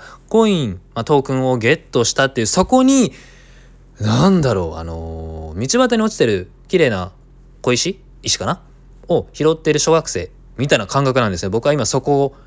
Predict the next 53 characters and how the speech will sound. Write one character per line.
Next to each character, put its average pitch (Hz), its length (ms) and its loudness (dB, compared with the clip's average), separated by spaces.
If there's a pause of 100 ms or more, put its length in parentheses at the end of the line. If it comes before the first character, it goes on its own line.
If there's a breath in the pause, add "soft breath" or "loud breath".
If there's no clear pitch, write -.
に 123 180 -4 (280 soft breath)
戻 147 160 4
っ - 20 4
て 113 100 0
ま 104 80 0
す、 - 60 -2
小 139 100 4
学 120 140 2
生 90 140 -4
に。 85 140 -12 (200)
僕 - 220 -8
好 - 100 -2
き 262 60 -4
だ 233 100 0
っ - 20 0
た 233 140 -4
な、 233 300 2
石、 214 260 -2
綺 196 260 0
麗 185 160 2
な 170 80 -2
石 156 340 -2
拾 143 100 0
う 143 120 2
の。 113 100 0
<laughs> 320 1500 0
ま 139 60 0
あ、 127 40 -2
そ 127 160 0
れ 160 160 2
に 170 120 -4
近 165 240 0
い 127 40 2
で 101 100 -2
す。 - 220 -8 (920)
な 285 240 2
ん 294 80 -8
だ 247 80 0
こ 196 140 -4
の 185 100 2
ワ 220 140 4
ク 220 100 -6
ワ 202 80 -2
ク - 80 -4
す - 80 -2
る 175 80 -2
も 175 140 -2
の 180 100 -2
は 151 200 2
っ 123 100 -10
て 143 100 -6
い 170 140 2
う - 80 -6